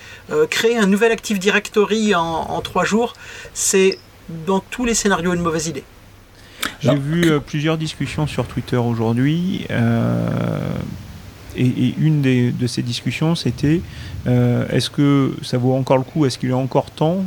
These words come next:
Speaker 2: de faire appel à des pro-, professionnels de la sécurité informatique, là, dans l'espace de, de temps qu'il y a, pour mettre en place une infrastructure à distance,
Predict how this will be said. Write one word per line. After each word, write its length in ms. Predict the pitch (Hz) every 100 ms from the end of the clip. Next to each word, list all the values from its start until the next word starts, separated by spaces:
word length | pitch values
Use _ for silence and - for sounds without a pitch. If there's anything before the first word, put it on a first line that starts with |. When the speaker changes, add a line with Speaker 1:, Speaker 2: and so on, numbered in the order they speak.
| 170
Speaker 2:
de 80 | 123
faire 220 | - 123
appel 260 | 123 151
à 80 | 131
des 80 | 120
pro-, 220 | - 139 - - 123
professionnels 600 | - 135 139 - 139 135
de 40 | 120
la 40 |
sécurité 420 | - 117 120 113
informatique, 560 | 120 - 120 120 175 -
là, 160 | 165 196
dans 120 | 151 123
l'espace 460 | 120 - 131 117
de, 200 | 123 120
de 140 | 120 123
temps 160 | 123
qu'il 180 | 117 -
y 40 |
a, 120 | 147 196 - - - -
pour 140 | 131 123
mettre 240 | 135 -
en 80 | 127
place 200 | 143 -
une 80 | 131
infrastructure 720 | 120 - 120 - 120 - 139
à 60 |
distance, 420 | 123 120 - 117